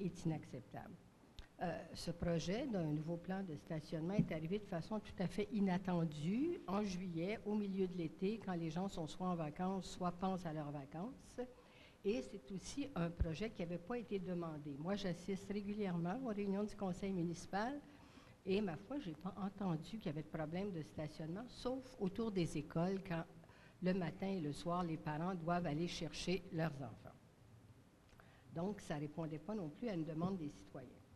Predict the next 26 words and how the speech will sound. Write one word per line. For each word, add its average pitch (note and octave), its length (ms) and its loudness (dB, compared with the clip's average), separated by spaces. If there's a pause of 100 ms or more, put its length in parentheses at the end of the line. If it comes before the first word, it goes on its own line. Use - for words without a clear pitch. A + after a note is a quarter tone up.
(760)
Et E3+ 160 4
enfin, E3+ 380 0
je - 120 0
trouve A#3 320 -2
que E3 180 0 (220)
durant, F3 280 0
à F3 100 2
l'été, E3 460 0 (160)
quand A3+ 160 4
l'équipe A3+ 420 -2
Tomlinson E3+ 760 4 (100)
a D3+ 240 0 (240)
constaté G#3+ 840 0 (420)
que E3+ 260 6 (140)
ça - 200 -8 (140)
soulevait E3+ 480 -2
autant G#3 360 0
de G3+ 60 2
mécontentement, D#3+ 720 0 (100)
elle F3 160 2
aurait E3+ 240 4
dû G3 220 0
prendre D#3+ 300 2
l'initiative D3 680 -2
d'une D3+ 180 2
consultation, C3+ 800 -4